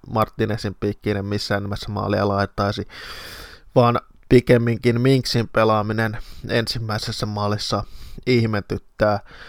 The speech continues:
Ja sitä olen, ää, itse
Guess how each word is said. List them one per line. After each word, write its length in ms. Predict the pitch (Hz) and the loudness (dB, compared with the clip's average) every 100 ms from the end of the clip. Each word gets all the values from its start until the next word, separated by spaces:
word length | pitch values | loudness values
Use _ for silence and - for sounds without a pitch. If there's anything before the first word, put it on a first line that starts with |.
| - - - _ - | -20 -20 -20 _ -4
Ja 80 | |
sitä 360 | 120 127 - 117 | 0 2 6 6
olen, 460 | 120 120 123 117 107 - - - _ _ _ _ _ | 8 8 8 4 -2 -14 -20 -20 _ _ _ _ _
ää, 280 | - 113 110 | 2 4 4
itse 360 | - 127 - 120 | 4 2 4 0